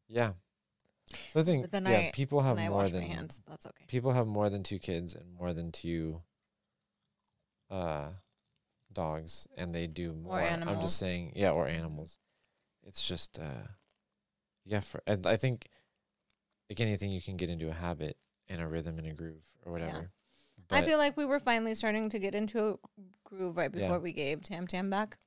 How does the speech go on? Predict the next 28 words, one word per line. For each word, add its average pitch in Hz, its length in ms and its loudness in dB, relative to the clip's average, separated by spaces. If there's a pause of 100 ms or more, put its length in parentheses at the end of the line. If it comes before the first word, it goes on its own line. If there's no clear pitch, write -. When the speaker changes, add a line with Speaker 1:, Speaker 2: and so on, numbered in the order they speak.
(320)
Speaker 1:
My 123 100 6
birthday 110 380 4
week 95 240 -2
was 90 240 -2
the 90 80 0
hardest 87 540 -4
one. - 260 -16 (680)
Was 202 140 -10
the 196 80 -2
Speaker 2:
It 196 40 2
was 185 160 2
Speaker 1:
hardest - 120 -2
week. 170 100 2
Speaker 2:
absolute 175 960 -4 (300)
chaos. - 680 -6 (400)
Speaker 1:
Yeah. 104 180 -20 (2250)
Yeah. 95 160 -4 (1080)
Speaker 2:
<coughs> - 60 -4 (640)
I'm 202 140 -20
so - 120 -20
sorry, - 280 -20
I'm - 260 -20
coughing. - 220 -20 (260)
Um, 208 400 -2 (600)
Speaker 1:
Yeah. - 1080 -12 (380)
Speaker 2:
yeah. - 60 -14
Uh, 190 520 -2
but, 190 720 -2